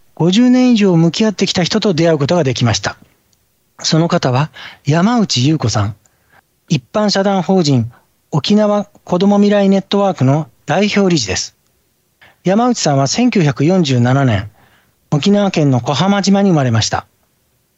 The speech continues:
琉球大学を卒業後、琉球政府、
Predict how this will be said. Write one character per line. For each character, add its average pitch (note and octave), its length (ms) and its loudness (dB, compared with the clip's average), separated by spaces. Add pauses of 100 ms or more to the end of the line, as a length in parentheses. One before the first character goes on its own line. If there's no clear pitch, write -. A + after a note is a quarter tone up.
(120)
琉 F#3+ 180 0
球 G3+ 220 2
大 G3 200 2
学 D#3+ 220 0
を C#3+ 80 2
卒 D#3+ 340 -2
業 E3 220 2
後、 F3+ 220 -2 (340)
琉 G3+ 180 2
球 A3+ 140 -2
政 F#3+ 280 0
府、 G#2 200 -6